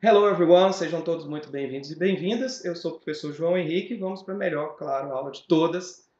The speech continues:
em inglês. E hoje nós vamos falar de pronouns and W H words, pronomes e as palavras W H.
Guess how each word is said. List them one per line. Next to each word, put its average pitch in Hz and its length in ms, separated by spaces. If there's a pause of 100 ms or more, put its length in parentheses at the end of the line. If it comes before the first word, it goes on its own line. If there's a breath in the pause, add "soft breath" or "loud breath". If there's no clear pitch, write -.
(140)
em 196 80
inglês. 135 580 (280)
E 190 120
hoje 170 220
nós 170 160
vamos 165 180
falar 151 240
de 127 160
pronouns 160 720
and 151 120
W 147 360
H 143 260
words, 131 500 (300)
pronomes 180 720 (120)
e 170 60
as 180 120
palavras 175 440
W 147 340
H. 120 500